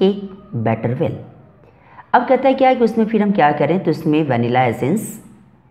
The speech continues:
इसे मिला दें और blend the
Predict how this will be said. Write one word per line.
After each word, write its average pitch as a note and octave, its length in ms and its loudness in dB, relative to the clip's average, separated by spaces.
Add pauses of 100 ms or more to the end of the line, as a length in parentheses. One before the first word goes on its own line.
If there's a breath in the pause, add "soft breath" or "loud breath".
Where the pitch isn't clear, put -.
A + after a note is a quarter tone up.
(160)
इसे C#3 180 -2
मिला A#2 280 4
दें C3 200 0 (1000 soft breath)
और C3+ 160 2
blend A3+ 360 6
the A3+ 100 4